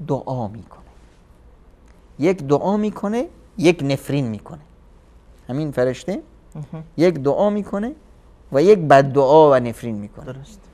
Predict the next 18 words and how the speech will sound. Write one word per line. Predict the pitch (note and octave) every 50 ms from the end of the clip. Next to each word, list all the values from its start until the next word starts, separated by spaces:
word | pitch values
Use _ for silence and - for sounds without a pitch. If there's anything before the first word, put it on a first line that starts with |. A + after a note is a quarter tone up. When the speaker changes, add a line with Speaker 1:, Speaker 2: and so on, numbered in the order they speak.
| - - - -
Speaker 1:
می‌فرماید | B2+ C3+ C#3 C3+ C3 C3 B2 C3 B2+ B2 B2 C3+ D3 D#3 D#3 D3 -
که | - D3 C#3 C#3 - - - - - -
«اللهم | - C3 C3+ C3 C3 C3 C3 B2+ C3 C3 B2 C3 B2+ C3 B2+ C3
اعط | B2+ D2+ G#2 B2+ - C#3+
منفقا | B2+ B2+ B2+ C3 C3 B2 - - C#3 - - C3+ C3+ C3+ C3+ B2+ A2+ G#2+ - - - - _ _ _ -
خلفا»، | - - C3 B2 A#2 G2 - - - G2+ - - - - - - - - - - - - - -
بار | - A#2 B2+ C#3+ D#3 D#3 D3+ C3 -
اله | B2 C3+ D3 D#3 D#3 C#3+
هر | C3 C3 B2+ A#2+ A2+ A2+ A#2+ C#3 E3+ F#3 F#3 E3
کسی | D3+ - - - E3+ E3+ E3 - D#3 D3 C#3
که | - D3 C3+
در | B2+ C3+ C#3 C3+
راه | B2+ A#2+ C3 C3+ D#3 E3+ E3 D3 B2+ C3 C3+
تو | - E3 D#3 -
انفاق | - C#3+ C#3 C#3 C3+ C3 - - - D#3+ F3 F#3+ F#3+ F3+ D#3+ C3+ - -
کرد | - D3 C#3 C#3+ C3+ B2+ C#3
و | C#3
بخشش | C#3 D3+ D3+ - - - - D#3 D#3 -